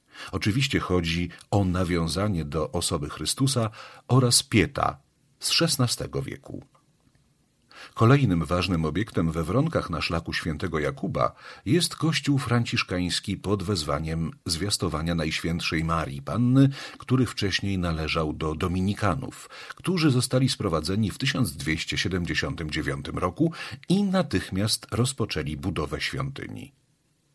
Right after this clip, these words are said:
W tysiąc sześćset trzecim roku cały zespół klasztorny wraz z kościołem został zniszczony. Jednak w tym samym wieku wybudowano nowy kościół,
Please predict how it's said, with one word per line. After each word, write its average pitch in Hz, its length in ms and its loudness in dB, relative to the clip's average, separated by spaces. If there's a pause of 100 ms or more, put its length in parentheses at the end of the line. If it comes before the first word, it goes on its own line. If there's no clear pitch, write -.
(840)
W - 100 -10
tysiąc 156 280 2
sześćset - 460 2
trzecim - 400 -2
roku 110 320 0
cały 131 340 2
zespół 85 380 0
klasztorny 104 580 0
wraz 95 280 -2
z - 80 2
kościołem 147 680 0 (340)
został 82 420 0
zniszczony. 78 680 -2 (800)
Jednak 104 400 4
w - 80 -8
tym 95 200 2
samym - 360 2
wieku - 400 -2 (200)
wybudowano 135 600 4
nowy 95 380 8
kościół, - 560 -8